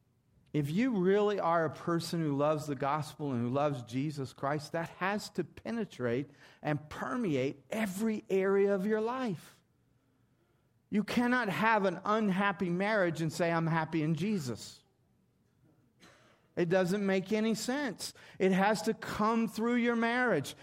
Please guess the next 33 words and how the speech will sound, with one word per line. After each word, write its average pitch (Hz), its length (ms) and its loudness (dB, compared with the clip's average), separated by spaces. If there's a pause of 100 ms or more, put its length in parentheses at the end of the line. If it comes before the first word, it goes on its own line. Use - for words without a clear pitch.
(120)
If 202 160 2
you're 240 140 6
a 233 80 6
single 269 420 0
person, 160 480 0
you 226 120 0
can't 240 340 -4
be 240 140 2
a 214 40 4
depressed 220 720 0
single 254 300 0
person 170 520 0 (240)
and 185 160 2
say, 233 180 4
"I'm 220 260 4
happy 214 420 2
in 240 120 2
Jesus." 196 720 0 (2500)
You 180 140 0
cannot 233 580 2 (320)
be 226 220 4
a 208 100 6
horrible, 226 680 4
awful 220 480 2
parent 220 540 0
and 165 160 0
say, 208 400 4 (300)
"I 180 220 2
am 185 280 2
a 147 100 2
spiritually 220 680 0
mature 220 420 2
person." 226 560 2